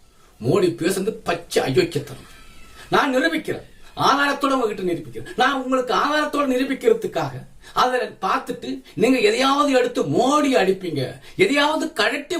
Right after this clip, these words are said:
மோடியை அடிப்பீங்கங்கிற நம்பிக்கையில நான் செய்யல. ஏன்னா நான் செய்யறது ஏன் அப்படின்னா என்ன நடந்ததோ அதை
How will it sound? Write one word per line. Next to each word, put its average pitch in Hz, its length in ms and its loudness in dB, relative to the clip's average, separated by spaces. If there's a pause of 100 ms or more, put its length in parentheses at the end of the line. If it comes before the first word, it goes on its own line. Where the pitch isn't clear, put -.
மோடியை 269 400 0 (100)
அடிப்பீங்கங்கிற 285 640 0 (340)
நம்பிக்கையில 285 640 0
நான் 240 200 -2
செய்யல. 185 240 -2 (1080)
ஏன்னா 123 220 -6 (840)
நான் 160 320 2
செய்யறது 185 320 2 (100)
ஏன் 117 100 -2
அப்படின்னா 95 300 -8 (1000)
என்ன 156 280 4 (100)
நடந்ததோ 190 500 2 (500)
அதை 110 120 -4